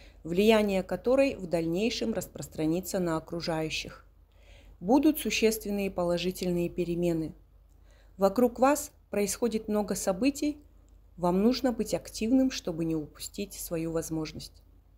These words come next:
Скоро откроются новые перспективы, воспользуйтесь ими. Возможно, дальняя поездка или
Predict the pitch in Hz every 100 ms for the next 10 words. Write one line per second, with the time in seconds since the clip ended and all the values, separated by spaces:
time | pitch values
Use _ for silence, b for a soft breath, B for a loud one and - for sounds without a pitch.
0 | b b b b - - 294 294 269 -
1 | 214 196 196 185 185 180 180 180 - 190
2 | - - 285 294 294 - - 185 - 190
3 | 208 233 226 208 - - 180 165 160 -
4 | - _ b b b b b - 202 240
5 | 302 254 185 - 170 214 208 190 180 185
6 | 196 277 - - 277 - _ _ _ -
7 | 220 277 294 294